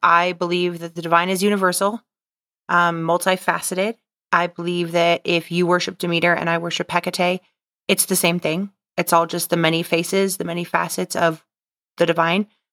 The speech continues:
My partner worships God in a very Christian sense. And I believe it's the same thing. It's i-, if you worship Allah or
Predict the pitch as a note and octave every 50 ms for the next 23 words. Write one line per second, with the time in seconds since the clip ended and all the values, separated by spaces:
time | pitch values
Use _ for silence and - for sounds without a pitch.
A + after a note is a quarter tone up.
0 | _ _ - F3 D3+ - - - - E3 D#3+ D#3+ E3 E3 - - F3+ - - -
1 | - C#3+ F#3 - A3 E3 - _ _ _ _ - F3 F3 E3+ E3+ E3+ F3 F3 F3
2 | - - F#3+ F#3+ - - F#3 F#3 F3+ - F#3+ A3 G#3+ - - - - - _ _
3 | _ _ _ _ _ - F3+ F#3 F#3+ F#3 F#3+ G3 F#3+ F#3+ F#3+ - - F#3 - G3+
4 | F#3+ F#3 F#3 - F3+ D#3+ G#2 - - F3 - - - - E3 - _ _ _ -
5 | E3+ E3 D#3+ D#3 - E3+ E3 E3+ E3 E3+ E3 E3 - F3+ F3 F3 _ - - F3
6 | F3 E3+ E3 D#3+ - - - - - G3 F3 E3+ E3 E3 E3 F3